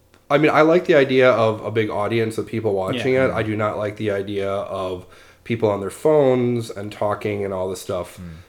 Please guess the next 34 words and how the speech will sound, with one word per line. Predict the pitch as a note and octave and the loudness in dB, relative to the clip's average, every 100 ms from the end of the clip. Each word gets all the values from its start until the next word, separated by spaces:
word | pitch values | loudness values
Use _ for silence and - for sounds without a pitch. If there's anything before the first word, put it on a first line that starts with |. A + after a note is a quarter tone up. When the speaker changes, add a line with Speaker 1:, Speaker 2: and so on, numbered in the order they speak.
| - A2 A2+ - | -8 -6 -4 0
Speaker 1:
I, | A2 | 0
I | |
suffer | A2 A#2+ A2 B2 | 0 -2 0 0
from | A#2+ A2 | -2 -4
theater | - G#2 A2+ B2+ | -4 0 2 4
rage | C3+ C#3 C#3 | 4 2 2
issues, | C#3+ - E3+ F#3+ F#3+ | -2 0 0 0 0
Speaker 3:
<laughs> | D#3 - G#3+ A3 G3+ G#3 F3 | 0 6 6 6 4 2 -2
Speaker 1:
so | C3+ C3 B2 A#2+ A#2 A#2 | 0 2 4 6 4 4
I, | - A2 A2+ A2+ | 2 2 4 2
I | G#2+ A2 | 2 0
Speaker 3:
Yeah. | A2 | 0
Speaker 1:
know | A2 | 0
better. | A2 G2+ F2+ E2+ - | 0 -4 -6 -10 -10
And, | A2 G2+ G2+ | -8 -8 -10
and | D#2+ G2+ F#2+ G2 G2 | -12 -10 -10 -10 -8
it, | A#2 A#2+ | -6 -4
it | A#2+ | -2
is | B2+ | 0
a | B2+ | 0
movie | B2 A#2+ | 0 0
that | G#2 | 0
really | G#2+ G#2+ | 0 -2
needs | G#2 G2+ - | -2 -8 -10
to | |
be | G#2 | -6
immersed, | G2 F#2+ E2 - - | -6 -6 -10 -16 -14
and | F#2+ | -10
that's | F#2+ - | -10 -10
Speaker 3:
Mm. | E2+ D#2 - | -14 -14 -14
Speaker 1:
so. | - D3+ | 4 6
I | F3+ | 8
have | F3 C#3 | 6 6
one | C3+ B2 A2+ | 2 2 -2